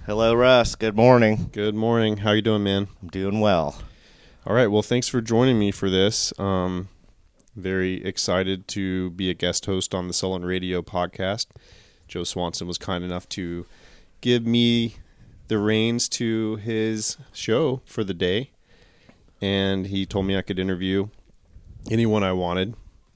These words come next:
Speaker 2: and I picked you.
Speaker 1: Oh, well, I very much appreciate that.
Speaker 2: Yeah, you're welcome. I'm hoping that, uh,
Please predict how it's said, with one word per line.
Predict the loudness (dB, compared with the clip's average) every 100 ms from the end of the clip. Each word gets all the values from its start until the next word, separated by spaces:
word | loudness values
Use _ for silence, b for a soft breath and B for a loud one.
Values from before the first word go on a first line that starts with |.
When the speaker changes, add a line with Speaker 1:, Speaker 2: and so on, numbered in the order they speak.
| b b b b b b b _
Speaker 2:
and | -4
I | -2
picked | -2 -4
you. | -4 -4 -4 2
Speaker 1:
Oh, | 6 6 4
well, | 0 0
I | 0
very | 2 8 8
much | 8 4
appreciate | 2 2 4 2 0
that. | 0 -2 -4 -12 -10
Speaker 2:
Yeah, | -6
you're | -4
welcome. | -4 -4 -6 -8 -14 -20 -20 b b b b b b b -20 -16 -14 -10 -2
I'm | 0 0
hoping | 2 2 4 2 4 4
that, | 4 6
uh, | 4 4 0